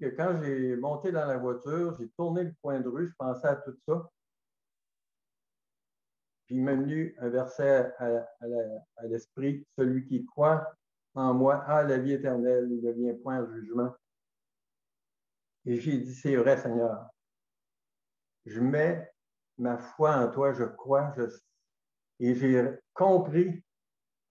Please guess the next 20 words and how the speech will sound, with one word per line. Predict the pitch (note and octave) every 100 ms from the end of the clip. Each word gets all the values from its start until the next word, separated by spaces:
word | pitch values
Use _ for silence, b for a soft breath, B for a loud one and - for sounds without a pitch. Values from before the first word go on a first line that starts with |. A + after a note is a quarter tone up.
| _
à | A2
ce | - -
moment-là | E3+ F3+ E3 D3 B2+ C3+ - _ - - _ _ _ _ _ _ _ _ A#2+
le | A#2
salut, | - - C#3+ C3+ C#3
que | C3
j'étais | A#2+ B2 A2+
sauvé | - E3 D3+ C3+ C#3+
pour | C3 A2+
l'éternité | A#2 D3+ D3+ C3+ B2+ B2 C3+ C#3 - _ _
sur | B2 B2
la | A#2
base | G#2 G2 C#3+ D#3+ C#3+ B2
de | A#2
ce |
que | -
la | A#2 A2
Bible | G2+ C#3 C#3
me | B2 G#2+
disait. | A2 A#2+ B2+